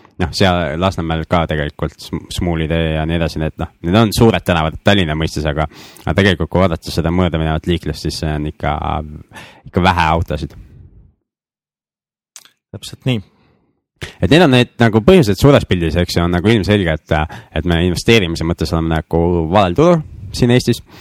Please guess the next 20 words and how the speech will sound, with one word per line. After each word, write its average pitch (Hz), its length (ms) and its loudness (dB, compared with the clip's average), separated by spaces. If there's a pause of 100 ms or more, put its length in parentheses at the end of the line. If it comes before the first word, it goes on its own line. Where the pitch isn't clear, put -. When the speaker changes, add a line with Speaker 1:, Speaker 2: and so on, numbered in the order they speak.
(260)
Speaker 1:
Meie 92 220 2
ainuke 104 320 2
eelis 92 240 2
on 85 120 -2
see 87 200 0
kodulähedus, 101 580 2 (360)
mis 87 200 -2
ei 98 60 4
olegi 95 240 2
nii 95 160 2
väike 95 320 2
eelis, 90 280 2
eks 90 200 -2
ju. 85 80 -4 (800)
Ja, 87 160 4 (220)
ja 85 180 0
see, 98 160 2
et - 100 -6
me 82 80 -2
teame, 98 300 2